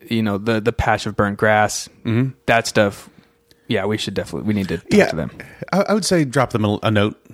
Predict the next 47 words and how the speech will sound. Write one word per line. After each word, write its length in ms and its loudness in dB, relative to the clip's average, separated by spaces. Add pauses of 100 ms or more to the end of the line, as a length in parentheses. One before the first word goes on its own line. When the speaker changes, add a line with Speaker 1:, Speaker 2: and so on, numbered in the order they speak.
(300)
Speaker 2:
and, 220 0
uh, 100 2
depending 360 2
on 360 0
how 120 0
afraid 260 -2
you 100 0
are 200 2
of, 100 -4
you 80 -4
know, 160 -8 (320)
l-, 140 -6
the 100 -4
leg-, 280 0
the 100 0
legal 240 2
repercussions, 680 -2
uh, 380 -2
you 160 -6
know, 60 -4
maybe 260 0
just, 300 -4
uh, 260 -6
sign 240 0
it 80 -4
the 80 -8
Scout 300 2
troop. 240 -4
So, 260 -4 (880)
you 120 -2
know, 60 -6 (840)
th-, 140 -6
that 180 4
way 180 4
they 140 4
know 220 4
who 120 2
did 180 2
it 140 -2
without 280 0
actually 260 -4
having 240 -4
to 60 -2
know 60 -2
who 100 -2
did 160 -6
it. 100 -8